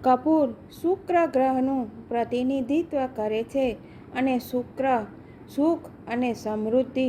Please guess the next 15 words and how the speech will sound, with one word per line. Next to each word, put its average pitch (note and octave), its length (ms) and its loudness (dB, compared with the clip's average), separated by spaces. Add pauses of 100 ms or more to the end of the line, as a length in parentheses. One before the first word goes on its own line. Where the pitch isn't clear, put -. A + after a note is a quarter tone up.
(140)
સૌંદર્ય B3+ 760 0 (260)
અને A#3 360 -2
સૌભાગ્યનું B3 1040 0 (960)
કારક G#3+ 420 0 (140)
હોય F#3+ 240 0
છે. F3+ 220 -10 (600)
શાસ્ત્રો F#4 520 4
અનુસાર G4+ 640 4 (300)
કપૂરને D#4 640 0
દરરોજ B3 460 2 (200)
દેવી D#4 400 2
દેવતાઓની C4+ 760 0
સામે A3+ 440 -4 (380)
પ્રગટાવવાથી B3 960 0 (440)
અક્ષય D4+ 440 0